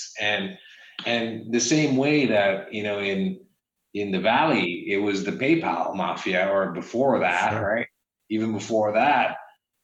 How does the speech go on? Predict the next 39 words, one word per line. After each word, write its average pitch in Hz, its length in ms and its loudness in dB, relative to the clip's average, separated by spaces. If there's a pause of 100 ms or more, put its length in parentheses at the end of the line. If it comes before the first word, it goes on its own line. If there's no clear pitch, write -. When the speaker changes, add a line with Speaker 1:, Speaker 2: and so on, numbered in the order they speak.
Speaker 1:
uh, 101 320 -2
you 107 100 -6
know, 95 100 -2
but - 220 -6
people 104 340 -4
more 104 320 0
familiar 107 360 -6
with 101 180 -6
the - 60 -2
PayPal 175 380 2
mafia 95 360 -2
and 95 120 -4
what, 107 300 -2
what 110 180 2
has, - 580 -4 (220)
what 110 180 -4
has 113 120 0
grown 117 560 -2 (640)
from 117 240 -6
there. - 640 -2 (100)
And 104 120 -10
I 104 60 -6
Speaker 2:
It's 117 160 -6
Speaker 1:
think 123 120 0
it 120 60 2
Speaker 2:
amazing. 92 460 -2 (380)
And, 156 120 0
and 151 180 2
I 175 140 4
think 160 200 0
Gojek 127 420 4
could 147 180 -2
be 127 120 0
the 90 80 -2
PayPal 90 440 -4
equivalent 80 600 -10 (440)
for - 240 -10
Indonesia. 82 560 -10 (800)
Speaker 1:
I, 104 280 0